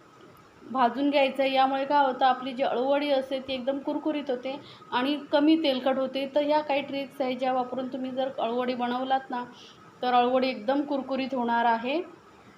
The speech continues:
आणि आपली अळूवडी जास्त काळ ही टिकते. त्यामुळे थोडंसं भाजून घ्यायचं आहे. आपल्याला बेसनचा कलर वगैरे अजिबात चेंज करायचं नाही, फक्त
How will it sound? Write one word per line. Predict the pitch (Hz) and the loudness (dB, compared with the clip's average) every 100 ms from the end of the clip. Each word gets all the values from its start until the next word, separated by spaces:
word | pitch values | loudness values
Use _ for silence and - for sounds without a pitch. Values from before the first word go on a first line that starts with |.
| - - - - - - | -20 -20 -20 -20 -18 -8
आणि | 240 | -2
आपली | 247 247 - - 269 | -2 -4 -16 -6 2
अळूवडी | 262 254 254 269 | 4 4 4 2
जास्त | 254 240 240 254 | 2 2 2 0
काळ | 254 247 | 2 2
ही | 269 | 0
टिकते. | 269 247 - 220 | -6 -8 -6 -4
त्यामुळे | 220 240 247 | -2 -4 -4
थोडंसं | 262 302 302 302 320 | -2 2 4 2 2
भाजून | 302 226 226 262 | 2 2 0 -4
घ्यायचं | 254 240 240 | -4 -4 -4
आहे. | 233 247 - - - | -8 -10 -16 -16 -10
आपल्याला | 233 233 254 | -4 -2 -2
बेसनचा | 247 233 240 240 262 | -2 -4 -4 -4 -4
कलर | 254 240 226 240 | -2 0 2 2
वगैरे | 247 240 247 | 0 -2 0
अजिबात | 240 240 240 226 247 | -2 -4 -2 0 0
चेंज | - 233 226 233 | -4 -6 -6 -4
करायचं | 233 220 226 226 | 0 0 0 -4
नाही, | 233 247 - - - | -8 -10 -16 -20 -2
फक्त | 330 330 | -2 0